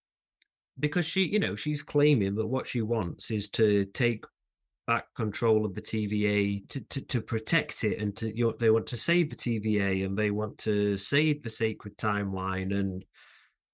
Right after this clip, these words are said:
but the fact that, that the first thing she does when she comes back to the T V A isn't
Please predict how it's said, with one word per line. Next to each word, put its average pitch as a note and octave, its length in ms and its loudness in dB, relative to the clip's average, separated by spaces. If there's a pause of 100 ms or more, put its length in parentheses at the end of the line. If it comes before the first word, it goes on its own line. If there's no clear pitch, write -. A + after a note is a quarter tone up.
(340)
but C#3+ 320 0
the C3 80 -4
fact D#3 400 -2
that, B2 200 -4 (580)
that C3+ 240 -2
the C3 80 -4
first D3+ 440 0
thing C3+ 220 0
she B2+ 240 -2
does A#2+ 300 0
when A2 160 2
she G#2+ 120 -8
comes G#2+ 280 -6
back A#2+ 240 0
to A2 100 -4
the G2+ 80 -4
T G#2+ 240 0
V G2 220 2
A F#2 240 0 (560)
isn't D3 440 2